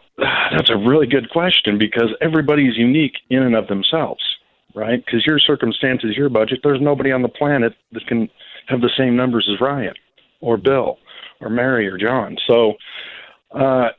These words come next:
you know, you, if you want anybody to do is make a wise deci-, decision for themselves, right? And whether it be for debt, whether it be for investing, is just take a holistic view of, you know, where do you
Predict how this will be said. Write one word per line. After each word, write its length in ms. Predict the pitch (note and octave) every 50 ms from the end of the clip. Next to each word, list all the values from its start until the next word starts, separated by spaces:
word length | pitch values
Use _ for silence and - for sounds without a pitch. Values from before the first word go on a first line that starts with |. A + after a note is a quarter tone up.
| _
you 140 | - D#3 C#3
know, 120 | C3+ C3+
you, 380 | C3+ B2 B2 B2+ B2+ - D#3 - _ _ _ _ _ - - - - - - - - - - _ B2 A#2+ _ _ _ _ _ _ _ _ _ -
if 140 | D#3+ B2 A#2+ - -
you 160 | D#3 C3 C3
want 240 | C3+ D3+ F3+ E3+ - D#3+
anybody 480 | D#3 D3 D3 C#3+ B2 B2 A#2 A2+ G#2+
to 140 | G2+ - G#2
do 200 | F#2 G#2+ G2+ F#2
is 60 | E2+ -
make 140 | A#2 - -
a 60 | A2
wise 340 | F#2+ F2+ F#2+ F#2+ F#2+ F#2 F2 - -
deci-, 260 | - - - - - - - -
decision 440 | G2+ F#2 - - F#2 F#2+ G2 E2+ -
for 80 | - E2+
themselves, 460 | D#2+ D#2+ D#2 - - - A1+ B1 - - - - - _ _ _ _ _ _ _ _ _
right? 240 | G2 F#2+ G2 G2 F#2+ - _ _ _
And 140 | - G#2 G#2
whether 200 | G#2+ A2 G#2+ G#2+
it 80 | G2 F#2+
be 140 | A2 G#2+ - -
for 100 | G#2+ F2
debt, 260 | D#2+ F2+ E2 E2 -
whether 180 | F#2 F#2 F#2
it 60 | F2 E2+
be 180 | G2 G2+ G2+ F#2+ -
for 100 | - F#2+ F2+
investing, 560 | F2+ E2 F#2 G2 G2 - - - E2+ E2+ F2 - - - - - - - - - - - - -
is 120 | G#2+ F2+ - -
just 140 | G#2+ - G2+ - - A2+
take 180 | A#2 G#2+ -
a 80 | G#2 F2+
holistic 640 | - G#2 G2 F#2+ A2 G#2+ - - A#2+ G#2+ F#2 F#2 E2+
view 340 | G2 G2+ G2+ G#2+ G2+ F#2+ F#2
of, 140 | F2+ F2 E2 - - -
you 80 | - G2+
know, 100 | G2 F#2+
where 240 | F2+ G2 G#2 A2 A2+
do 80 | A2 A2
you 180 | A2+ A2 G#2+